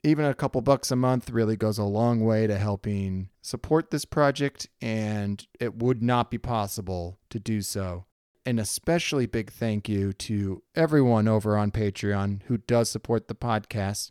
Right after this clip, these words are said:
including Journeyman Wes, Journeyman Nick, Journeyman J L, Journeyman Stefan, Journeyman James, Journeyman Matt,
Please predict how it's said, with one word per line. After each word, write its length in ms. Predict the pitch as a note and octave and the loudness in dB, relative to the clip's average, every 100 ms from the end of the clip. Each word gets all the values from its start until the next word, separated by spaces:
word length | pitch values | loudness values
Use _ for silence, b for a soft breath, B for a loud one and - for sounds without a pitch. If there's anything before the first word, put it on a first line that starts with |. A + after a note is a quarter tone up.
| _ | _
including 640 | B2 A2 - D3+ G#2+ F#2+ G2+ _ - | -6 -4 4 4 4 0 -4 _ 0
Journeyman 640 | B2+ B2 B2+ B2 B2 A#2 | 4 6 6 4 4 2
Wes, 420 | A#2+ D#3+ - - - - | 2 0 -2 -8 -12 -2
Journeyman 600 | B2+ A#2+ A#2 A2 G#2 G#2 | 2 4 4 2 2 0
Nick, 380 | C#3 - - _ | -2 -6 -20 _
Journeyman 480 | E3 E3+ E3+ E3+ E3+ | -2 0 2 0 2
J 300 | E3 D3 G#2+ | 2 4 4
L, 300 | F#2+ F#2+ - - | 2 0 -4 -4
Journeyman 460 | A2+ A2 G#2 G2+ | 2 4 4 0
Stefan, 560 | G2 - A#2 - A#2+ B2+ _ | -2 0 0 2 -2 -4 _
Journeyman 480 | - B2 B2 A#2 G#2+ | 0 4 4 4 2
James, 520 | G#2 C#3+ D3 D#3 - - - | 2 2 2 0 -4 -12 -4
Journeyman 540 | - D3+ D#3+ E3 D3 | 2 2 4 2 2
Matt, 360 | A2+ G#2 G2 | 2 0 -2